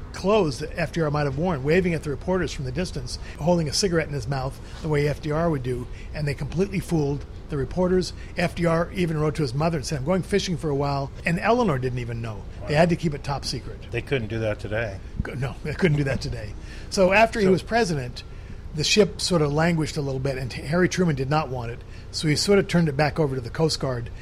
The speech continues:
Speaker 1: that used it for inspecting fishing vessels up and down the coast of Maryland and so
Speaker 2: Didn't
Speaker 1: on.
Speaker 2: it go down to the Caribbean for a while?
Speaker 1: It, eventually it made it, it made its way to the Caribbean. Some
Speaker 2: Yeah.
Speaker 1: people bought it down there to have it be essentially a party boat,
Speaker 2: Mm-hmm.
Speaker 1: to take it down there, and it, they didn't want it, essentially.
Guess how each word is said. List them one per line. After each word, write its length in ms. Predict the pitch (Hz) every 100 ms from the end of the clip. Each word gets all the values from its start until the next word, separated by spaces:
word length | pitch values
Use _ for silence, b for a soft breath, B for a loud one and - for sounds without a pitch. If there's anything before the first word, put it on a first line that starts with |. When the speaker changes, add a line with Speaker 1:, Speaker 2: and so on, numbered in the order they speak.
| B
Speaker 1:
that 120 | - 135
used 240 | 165 143
it 80 | -
for 160 | 156 139
inspecting 580 | - 175 156 151 131 -
fishing 320 | - 180 151
vessels 340 | 135 127 147 127
up 140 | 143
and 100 | 147
down 200 | 143 135
the 40 | 131
coast 240 | 135 -
of 60 | 127
Maryland 420 | 127 123 123 120
and 140 | 117
so 100 | 143
Speaker 2:
Didn't 140 | 175 185
Speaker 1:
on. 60 |
Speaker 2:
it 100 | 180
go 100 | 160
down 180 | 151 151
to 60 | 135
the 60 |
Caribbean 580 | - - 113 120 143 147
for 120 | - 147
a 80 |
while? 340 | 139 139 143 147
Speaker 1:
It, 140 | 185 -
eventually 440 | 170 175 208 202 175
it 80 |
made 240 | 156 156 143
it, 60 | -
it 60 | 156
made 140 | 160
its 140 | 147
way 80 | 160
to 80 | 147
the 60 | 131
Caribbean. 440 | 147 131 127 120
Some 140 | 151
Speaker 2:
Yeah. 60 | 123
Speaker 1:
people 180 | 185 156
bought 260 | 147 160
it 160 | 156 143
down 220 | 147 139
there 240 | 139 131 - B B -
to 80 | 143
have 180 | 151
it 100 | 139
be 360 | 127 139 135 131 - - 202
essentially 420 | 143 220 208 190
a 40 |
party 280 | - 175 180
boat, 180 | 113 101 - B B
Speaker 2:
Mm-hmm. 80 | 104
Speaker 1:
to 80 | -
take 180 | 160
it 80 | 151
down 160 | 143 135
there, 120 | 135
and 100 | 135
it, 100 | 127
they 120 | 147
didn't 180 | 165 156
want 220 | 143 139
it, 100 | 104
essentially. 580 | 120 - 135 - 123 107